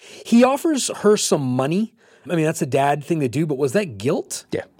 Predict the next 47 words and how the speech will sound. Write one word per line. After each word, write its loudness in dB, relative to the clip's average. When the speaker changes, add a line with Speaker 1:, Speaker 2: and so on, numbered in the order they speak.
Speaker 1:
Then 2
we 2
see 0
a -4
Gina, 2
as 0
he's 2
doing 4
that, 4
we -2
see 0
a 4
Gina 0
Gershon 0
looking -2
painting -4
mural 2
on -2
the 0
wall. 4
For -8
all 2
intents -4
and -6
purposes, -4
it 0
very 0
m-, -4
well -2
could -6
have -6
been -4
her. -4
Could 2
she 2
have 0
played 2
anything 0
on 0
the 0
show? 0
I -6
feel -2
like -2
this 0
was -4
peak -8